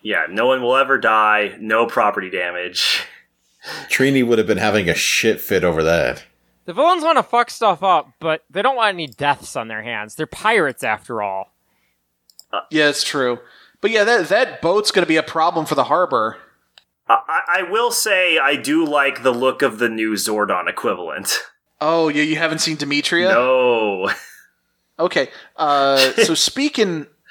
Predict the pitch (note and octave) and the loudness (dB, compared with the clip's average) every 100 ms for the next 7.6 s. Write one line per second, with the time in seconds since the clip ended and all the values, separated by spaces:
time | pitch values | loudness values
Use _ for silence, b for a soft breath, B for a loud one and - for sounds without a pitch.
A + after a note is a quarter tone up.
0 | B B B _ _ _ _ - - G3+ | B B B _ _ _ _ -14 -4 -2
1 | G3 - D#4+ A3 B3 F3+ C4 B3+ D#3 E3 | 0 0 0 2 2 0 2 2 4 2
2 | - G#3 F3+ D#3+ B2+ F3 D3+ D#3 D#3 C#3 | 2 0 0 0 -2 0 0 2 0 0
3 | B2+ C#3 D#3 C#3+ C#3+ C#3 C3+ B2 A#2 A#2+ | 2 0 0 -2 0 2 2 0 2 2
4 | A2 B2+ G#2+ G2 G2+ G2 E2 D2+ B2 A#2+ | 0 -2 -2 -4 -6 -8 -8 -4 -4 -6
5 | - - - _ _ B B B _ - | -20 -20 -20 _ _ B B B _ -6
6 | - D#4 G4 E4 E3 E3 B2+ A#2+ B B | 0 0 2 -2 2 2 2 -2 B B
7 | B B _ - D3+ | B B _ -4 0